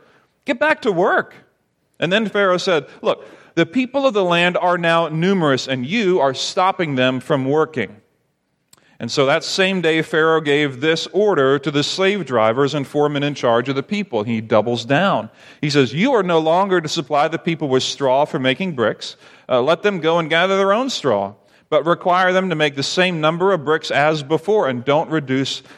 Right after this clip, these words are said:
the quota." They are lazy. And that's why they're crying out, "Let us go and sacrifice to our God."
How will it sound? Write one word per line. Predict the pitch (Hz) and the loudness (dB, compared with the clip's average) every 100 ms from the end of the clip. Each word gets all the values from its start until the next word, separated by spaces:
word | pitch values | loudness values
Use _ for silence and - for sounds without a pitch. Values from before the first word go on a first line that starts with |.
| _ | _
the | 147 | -4
quota." | - 190 208 196 110 - _ 127 | -2 0 2 2 0 -4 _ -2
They | 180 202 | 0 0
are | 160 160 156 - - - | 2 2 2 -2 -12 -6
lazy. | 139 170 247 277 214 202 104 95 _ _ _ _ - | 0 2 2 0 0 0 -2 -8 _ _ _ _ -12
And | 175 | -4
that's | 220 240 | -2 -2
why | 262 220 | 0 0
they're | 160 147 | 2 0
crying | 139 180 156 147 165 | 0 0 2 2 2
out, | 156 160 | 0 2
"Let | 196 180 | 2 2
us | 170 | 0
go | 185 175 | 0 2
and | 165 147 | 0 0
sacrifice | 175 160 160 160 151 | 0 0 0 0 0
to | - 160 | 0 0
our | 143 | 2
God." | 196 185 180 | 0 2 0